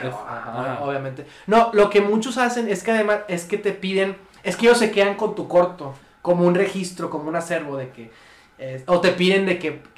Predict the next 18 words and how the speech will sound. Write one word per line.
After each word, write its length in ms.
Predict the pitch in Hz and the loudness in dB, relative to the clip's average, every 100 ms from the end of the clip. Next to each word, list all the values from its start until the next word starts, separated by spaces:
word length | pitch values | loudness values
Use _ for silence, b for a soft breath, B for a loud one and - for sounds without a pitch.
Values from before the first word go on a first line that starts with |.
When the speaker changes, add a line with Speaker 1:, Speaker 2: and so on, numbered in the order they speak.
| 175 | -6
Speaker 2:
o 140 | 190 | -2
aceptas 500 | 180 180 185 - 214 | 0 2 0 0 -4
que 120 | - 180 | 0 2
van 140 | 170 | 4
a 40 | |
usar 420 | 180 180 175 175 - b b b b b _ _ | 2 2 2 0 -12 b b b b b _ _
máximo 460 | 180 190 190 214 202 | -2 -2 0 2 2
treinta 280 | 196 190 214 | 4 2 0
segundos 340 | 208 180 190 | 2 2 2
de 40 | 185 | 0
tu 140 | 160 | -6
corto 360 | - 190 190 214 | 0 2 2 0
para 240 | 180 160 | 2 2
promocionar, 600 | 160 165 160 170 165 156 | 2 -2 -2 0 0 0
para 120 | 160 | 0
actividades 280 | 151 156 156 | -2 0 0
de 60 | 175 | 0
promoción, 360 | 175 151 139 | -4 -2 0